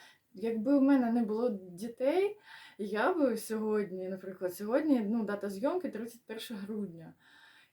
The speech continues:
І, е, я, знаєте, так подумала, якби у мене не було дитини, наприклад, да, я би просто в цей день лягла би спати, я вам серйозно кажу. Мені не принципово це свято, мені взагалі якось, знаєте,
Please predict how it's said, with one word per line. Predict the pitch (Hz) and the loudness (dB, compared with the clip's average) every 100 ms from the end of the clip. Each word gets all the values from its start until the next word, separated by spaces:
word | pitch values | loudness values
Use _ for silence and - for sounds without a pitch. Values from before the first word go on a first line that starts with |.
| - | -10
І, | 196 208 | -6 -2
е, | 202 190 190 185 - _ _ _ _ | -2 0 -2 -4 -10 _ _ _ _
я, | 214 202 185 247 247 | -10 -8 -4 -2 0
знаєте, | 220 269 262 214 202 196 190 | 2 4 2 0 0 0 0
так | 190 - | -6 -8
подумала, | 208 226 220 185 180 180 - - | -6 -2 0 2 0 -2 -16 -10
якби | 220 240 311 | -4 0 4
у | |
мене | 269 254 277 | 6 6 6
не | 226 | 4
було | 196 214 | 0 -2
дитини, | 185 196 269 415 415 | -2 -4 0 0 2
наприклад, | 233 208 196 - 180 190 | 0 -2 -8 -8 -8 -2
да, | 208 330 277 202 180 | 0 -2 -6 -10 -4
я | 208 302 | 0 0
би | |
просто | 339 311 349 294 | 0 -2 -2 -4
в | |
цей | - 233 | -4 4
день | 262 285 | 6 6
лягла | 226 214 247 | 4 0 0
би | 214 | -2
спати, | - _ 202 202 185 165 | -8 _ -4 -4 -4 -4
я | 180 | -4
вам | 190 | -2
серйозно | 202 214 226 220 185 185 | -4 -4 -2 -2 -4 -8
кажу. | 180 170 160 156 - - - - | -8 -10 -14 -18 -20 -20 -20 -8
Мені | 202 214 285 370 | -4 2 2 4
не | 233 | 2
принципово | 214 226 - 226 247 247 202 180 | -2 -10 -12 -12 -6 -2 -2 -2
це | 180 170 | -6 -14
свято, | - 202 185 175 | -10 -6 -6 -8
мені | 175 | -8
взагалі | 196 214 220 226 | -6 -4 -2 0
якось, | 190 180 180 | 0 -2 -10
знаєте, | 185 208 254 226 | -8 -6 -6 -6